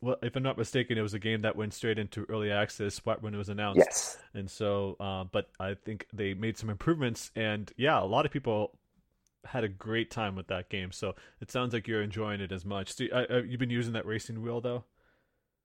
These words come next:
Speaker 2: Yes, um, definitely gonna be getting Forza seven pretty soon because, uh, six Apex is just not scratching that itch quite as much as
Speaker 1: <laughs>
Speaker 2: I'd hoped.
Speaker 1: Of course not.
Speaker 2: I mean, I'm enjoying it, but it's also like, um, but yeah, um,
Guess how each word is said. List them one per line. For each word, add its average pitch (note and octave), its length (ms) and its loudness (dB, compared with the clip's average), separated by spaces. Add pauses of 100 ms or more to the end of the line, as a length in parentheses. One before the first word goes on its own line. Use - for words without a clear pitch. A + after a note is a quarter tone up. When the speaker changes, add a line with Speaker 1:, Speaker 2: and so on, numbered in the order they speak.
(200)
Speaker 2:
Yes, F#2 480 12
um, G2 340 12
definitely A#2+ 420 12
gonna G#2+ 200 12
be F#2 120 12
getting E2+ 260 12
Forza E2+ 360 10
seven D#2+ 520 12
pretty F2 260 10
soon F#2 460 12
because, D#2+ 480 12
uh, D#2 360 12 (300)
six - 300 12
Apex D#2+ 420 12
is D2+ 160 8
just - 340 12
not E2 440 12 (200)
scratching D#2 540 12
that D2+ 180 12
itch - 300 12
quite F#2 240 12
as F#2+ 120 12
much G#2+ 260 12
as A2 80 10
Speaker 1:
<laughs> - 20 12
Speaker 2:
I'd G#2+ 200 12
hoped. A#2+ 360 12 (280)
Speaker 1:
Of - 40 -12
course F#2+ 200 -8
not. - 140 -6
Speaker 2:
I G2+ 60 12
mean, A#2+ 220 12
I'm F#2 160 12
enjoying F#2 400 12
it, D#2 220 10
but D#2+ 120 12
it's D#2+ 140 10
also E2+ 260 12
like, D2+ 320 10
um, D#2 300 10 (500)
but G2+ 100 10
yeah, E2 440 12
um, G2+ 260 12